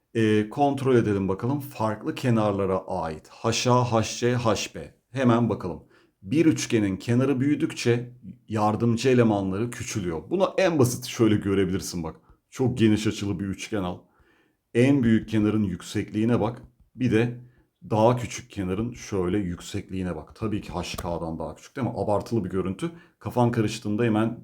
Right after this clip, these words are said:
e, düşünmene yardımcı olur. Fa-, farklı kenarlarda kenar büyükse yardımcı elemanın daha küçük.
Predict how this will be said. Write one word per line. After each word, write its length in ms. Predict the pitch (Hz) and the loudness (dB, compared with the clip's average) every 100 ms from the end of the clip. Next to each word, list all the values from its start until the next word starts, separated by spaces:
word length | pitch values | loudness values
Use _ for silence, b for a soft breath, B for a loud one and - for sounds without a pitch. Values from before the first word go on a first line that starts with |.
| - - | -18 -8
e, 280 | 101 95 87 | -4 -2 -4
düşünmene 420 | - 98 95 95 | -6 -6 -4 -2
yardımcı 460 | 95 90 101 98 | -4 -4 -6 -4
olur. 200 | 120 123 - b b b b b b _ _ - | -4 -4 -12 b b b b b b _ _ -4
Fa-, 340 | 117 120 120 _ _ _ _ _ - - _ _ | 0 2 0 _ _ _ _ _ -20 -20 _ _
farklı 460 | - 131 123 123 | 0 6 6 4
kenarlarda 800 | 135 123 107 101 95 92 87 82 _ | -2 0 2 2 0 0 -4 -10 _
kenar 440 | - 104 110 131 135 | -10 -2 2 2 2
büyükse 540 | 147 131 - 151 170 | -2 -2 -2 -2 -2
yardımcı 500 | 101 98 92 95 90 | -4 -4 -2 -4 -6
elemanın 300 | 95 85 120 | -6 -2 0
daha 200 | 120 78 | 0 -2
küçük. 240 | - - | -8 -18